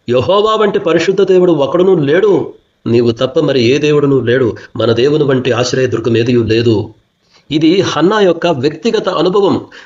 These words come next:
వ్యక్తిగతంగా తను నే-, తెలుసుకుంది. ఏం తెలుసుకుంది? యెహోవా వంటి పరిశుద్ధ దేవుడికి లేడు. పరిశుద్ధ దేవుడు, పవిత్రత, he is a holy God. ఈ, ఇది చూడండి, ఇది హన్నా యొక్క వ్యక్తిగత అనుభవం.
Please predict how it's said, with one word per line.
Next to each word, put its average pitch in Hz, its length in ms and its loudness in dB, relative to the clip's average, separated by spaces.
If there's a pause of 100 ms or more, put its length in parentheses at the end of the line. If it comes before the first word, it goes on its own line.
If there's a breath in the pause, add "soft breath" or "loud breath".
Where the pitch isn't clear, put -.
వ్యక్తిగతంగా 202 720 -2
తను 175 280 0
నే-, 165 180 0
తెలుసుకుంది. 165 520 -2
ఏం 175 160 0
తెలుసుకుంది? 170 500 -2 (240 loud breath)
యెహోవా 170 480 0
వంటి 156 280 0
పరిశుద్ధ 139 460 -2
దేవుడికి 139 440 0
లేడు. 175 440 0 (320)
పరిశుద్ధ 226 320 0
దేవుడు, 208 260 2
పవిత్రత, 202 500 -4
he 151 400 -4
is 165 140 0
a 127 60 0
holy 196 320 0
God. 180 280 0 (1040)
ఈ, 131 180 -2 (140)
ఇది 156 140 -4
చూడండి, 185 680 0
ఇది 185 400 0
హన్నా 190 340 -2
యొక్క 196 200 0
వ్యక్తిగత 165 680 -2
అనుభవం. 160 460 -2